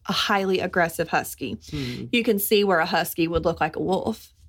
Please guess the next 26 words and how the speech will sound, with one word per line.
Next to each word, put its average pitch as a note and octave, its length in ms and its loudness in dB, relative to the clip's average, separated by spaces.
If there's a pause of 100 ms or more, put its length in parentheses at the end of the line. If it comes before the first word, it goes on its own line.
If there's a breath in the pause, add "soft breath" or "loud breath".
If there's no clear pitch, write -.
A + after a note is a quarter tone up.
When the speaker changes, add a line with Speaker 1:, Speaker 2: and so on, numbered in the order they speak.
Speaker 2:
Yeah. A3+ 180 0
Speaker 1:
especially G3 240 0
if F#3 60 -2
it's F3 120 -2
trying F3+ 240 0
to - 100 -6
attack G#3+ 380 0
you. G#3+ 160 -8 (560 soft breath)
Or A#3 100 2
is B3 200 2
it F4 140 -2
something E4 520 0
more B3+ 260 2
spiritual? D4 720 2 (640)
Indian C4 360 6
burial B3+ 300 6
grounds, B3+ 960 2
devouring F3+ 460 2
flesh, E4 760 0 (420)
three G3 240 4
toes, A3+ 840 0 (540)
speaking G#4 480 0
in C4 320 2
a A3 220 2
half-animal A3 1200 2
voice. F#3+ 560 0